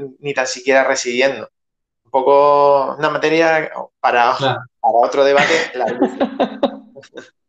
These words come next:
Speaker 1: Sí.
Speaker 2: Sí, sí,
Speaker 3: ¿Lo
Speaker 2: bueno.
Speaker 3: apuntamos,
Speaker 1: Sin
Speaker 3: lo
Speaker 1: embargo,
Speaker 3: apuntamos?
Speaker 1: sin embargo, apro-, aprovecho, sin embargo,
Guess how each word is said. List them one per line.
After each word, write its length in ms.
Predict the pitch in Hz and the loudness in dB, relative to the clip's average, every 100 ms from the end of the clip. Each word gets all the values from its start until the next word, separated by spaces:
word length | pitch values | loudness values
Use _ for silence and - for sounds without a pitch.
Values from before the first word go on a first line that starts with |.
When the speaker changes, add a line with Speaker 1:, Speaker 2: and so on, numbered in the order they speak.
| _ _ _ _ _ - - - - | _ _ _ _ _ -8 -6 -6 -6
Speaker 1:
Sí. 160 | 135 127 123 - - _ _ _ _ - - _ | -6 -6 -10 -14 -20 _ _ _ _ -20 -20 _
Speaker 2:
Sí, 160 | - - | -10 -4
sí, 80 | - | 2
Speaker 3:
¿Lo 120 | 165 | 2
Speaker 2:
bueno. 260 | 147 151 160 | 4 4 4
Speaker 3:
apuntamos, 60 | |
Speaker 1:
Sin 80 | 185 | 4
Speaker 3:
lo 40 | 208 | 2
Speaker 1:
embargo, 120 | 208 | 0
Speaker 3:
apuntamos? 220 | 143 160 | -2 -4
Speaker 1:
sin 100 | 226 | -4
embargo, 220 | 165 185 | -4 0
apro-, 300 | 190 175 170 165 | 0 0 -4 -4
aprovecho, 600 | 135 139 156 185 190 226 _ _ _ | -6 -2 -2 -2 -6 -14 _ _ _
sin 160 | - 143 | -12 -8
embargo, 520 | 135 143 165 170 - | -2 0 0 -2 -4